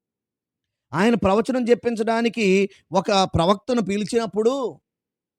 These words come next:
ఆ ప్రవక్త ఏం చేస్తా ఉంటాడంటే, ఎప్పుడు చూసినా సరే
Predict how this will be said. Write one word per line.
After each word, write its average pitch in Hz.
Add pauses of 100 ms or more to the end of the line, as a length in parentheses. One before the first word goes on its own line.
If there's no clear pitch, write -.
(560)
ఆ 190
ప్రవక్త 196
ఏం 233
చేస్తా 220
ఉంటాడంటే, 202
ఎప్పుడు 196
చూసినా 226
సరే 185